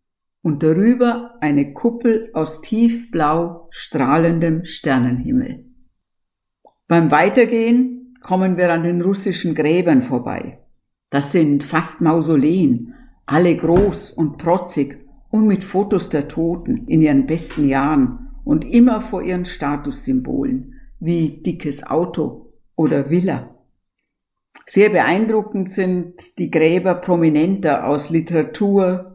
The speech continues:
Kunst, Politik, Musik. Lauter Männer und Frauen von Welt. Aber einer fehlt. Das heißt, von ihm gibt es einen Gedenkstein,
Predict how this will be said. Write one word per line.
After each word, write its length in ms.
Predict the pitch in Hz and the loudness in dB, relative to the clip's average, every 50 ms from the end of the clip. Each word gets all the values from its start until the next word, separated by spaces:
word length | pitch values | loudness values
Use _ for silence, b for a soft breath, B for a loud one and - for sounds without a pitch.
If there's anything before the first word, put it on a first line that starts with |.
| - _ _ | -20 _ _
Kunst, 680 | - 208 196 190 190 190 185 185 - - - - _ _ | 0 2 2 2 2 0 -2 -4 -8 -12 -18 -20 _ _
Politik, 840 | - 170 165 165 160 160 - - 208 202 190 196 - - - - _ | -2 0 2 2 2 0 -2 -2 -2 -2 -2 -2 -6 -14 -20 -12 _
Musik. 760 | - 185 185 180 - - 165 151 143 147 - - - _ _ _ _ _ B B B B B B B | 0 0 0 0 -2 -2 -2 -2 -2 -4 -10 -18 -20 _ _ _ _ _ B B B B B B B
Lauter 480 | - 139 147 160 185 196 196 - 196 175 | 2 2 4 4 4 2 2 0 -2 0
Männer 500 | 160 160 165 180 185 196 190 180 - - | 0 0 0 0 2 0 0 -2 -2 -2
und 140 | 170 170 - | -4 -4 -4
Frauen 420 | - - 147 127 143 165 170 160 | -4 -4 -2 0 2 2 0 0
von 300 | 151 - 165 151 147 135 | -2 -2 -2 0 0 2
Welt. 480 | 151 160 160 151 127 - - - - - _ _ _ _ _ _ _ _ _ - _ - _ _ | 0 2 2 0 -2 -4 -8 -16 -20 -20 _ _ _ _ _ _ _ _ _ -20 _ -20 _ _
Aber 640 | - 143 143 147 147 131 139 139 135 - - - - | 0 4 4 4 4 2 0 -2 -4 -6 -8 -6 -2
einer 340 | - 143 165 180 208 233 226 | 0 2 2 2 2 2 0
fehlt. 540 | 226 - 226 170 143 131 127 - - - - - - - - - - - - - - - - - - - - | 0 2 2 4 4 2 0 -2 -6 -16 -20 -20 -20 -20 -20 -20 -20 -20 -20 -20 -20 -20 -20 -20 -20 -14 -8
Das 200 | - 156 151 - | -6 -6 -4 0
heißt, 640 | 165 165 165 160 165 160 - - - - - - _ _ _ | 2 4 4 4 2 0 -6 -14 -18 -20 -20 -20 _ _ _
von 200 | _ - 190 196 | _ 0 0 0
ihm 300 | 208 - 208 202 196 185 | 2 2 4 4 4 4
gibt 240 | 185 180 170 - - | 4 2 0 0 -4
es 100 | 165 156 | -4 -2
einen 240 | 156 135 143 135 139 | 2 4 4 4 4
Gedenkstein, 1080 | 156 156 - 202 214 208 - - - - 139 - - 123 123 127 - - B B B | 4 2 0 0 0 0 -2 -4 -6 -6 -4 -4 -2 -2 -2 -4 -4 -10 B B B